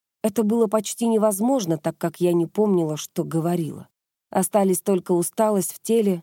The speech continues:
будто нервы долго были на пределе, отчаяние и ярость. Даже на кончике языка была горечь,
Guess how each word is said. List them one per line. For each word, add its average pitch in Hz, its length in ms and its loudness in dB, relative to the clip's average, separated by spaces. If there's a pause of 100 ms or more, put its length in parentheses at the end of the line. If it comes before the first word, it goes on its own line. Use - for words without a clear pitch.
(240)
будто 214 340 0
нервы 208 380 2
долго 180 340 2
были 180 220 4
на 180 120 2
пределе, 185 540 0
отчаяние 160 680 0 (420)
и 208 60 0
ярость. 156 640 -4 (400)
Даже 233 260 2
на 262 120 2
кончике 247 520 -2
языка 240 400 0
была 180 240 2
горечь, 180 520 -2